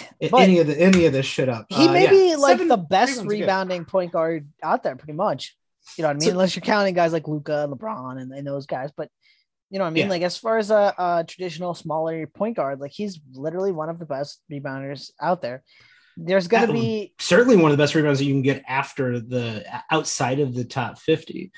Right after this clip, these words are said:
Speaker 1: So you give him a little bit of a jump, maybe, uh, he has room to grow. And
Speaker 2: He's
Speaker 1: the
Speaker 2: gotta be the
Speaker 1: steals are
Speaker 2: playmaker too, right? Like,
Speaker 1: Yeah.
Speaker 2: more playmaking responsibilities. Like, DeMar averaged seven assists a game last year. Most people don't realize that.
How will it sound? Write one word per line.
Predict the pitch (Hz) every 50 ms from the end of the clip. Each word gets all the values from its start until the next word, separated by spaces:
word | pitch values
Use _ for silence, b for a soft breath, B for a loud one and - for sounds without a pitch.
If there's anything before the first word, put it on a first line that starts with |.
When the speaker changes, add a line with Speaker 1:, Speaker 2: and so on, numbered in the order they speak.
| B B B B B B
Speaker 1:
So | - - 196 190 185 180 180
you | 175 175 196
give | 185 151 180 220 208
him | 233 254 254
a | 233
little | 180 170 175 175
bit | 165 190 185
of | 175 165
a |
jump, | 160 131 123 147 151 165 151
maybe, | 151 139 131 135 135 139 131 - -
uh, | 131 127 120 127
he | 139 - 196 190
has | 185 220 240 226 180
room | 175 190 214 208 196
to | 190 - 160
grow. | 131 120 139 131 120 117 127 156 208 - b b b b b b
And | 175 175
Speaker 2:
He's | 180 - 196
Speaker 1:
the | 196 185
Speaker 2:
gotta | 262 285 349 392
be | 339 339 - 294
the | 339 330 285
Speaker 1:
steals | - -
are | -
Speaker 2:
playmaker | 208 226 247 285 269 220 185 170 - - 147 143 -
too, | - - 240 175 147
right? | 143 147 147 160 175 156
Like, | 156 156 151 147
Speaker 1:
Yeah. | 175 262 330 311 202
Speaker 2:
more | 180 196 214 220 220 208
playmaking | - - 208 190 180 170 165 147
responsibilities. | 160 143 - 160 147 143 - 147 135 151 156
Like, | - 165
DeMar | - 175 156 180 202 226 277 320 - -
averaged | - 214 220 214 208 160 -
seven | - - - - - 175 185 190 220 190
assists | 165 - - 190 170 -
a | 156
game | 147 156 165 170 160
last | 127 123 131 - -
year. | 147 139
Most | 147 -
people | - 170 160 160
don't | 147 147 156 147 151
realize | 160 156 147 143 135 131 131
that. | - - - -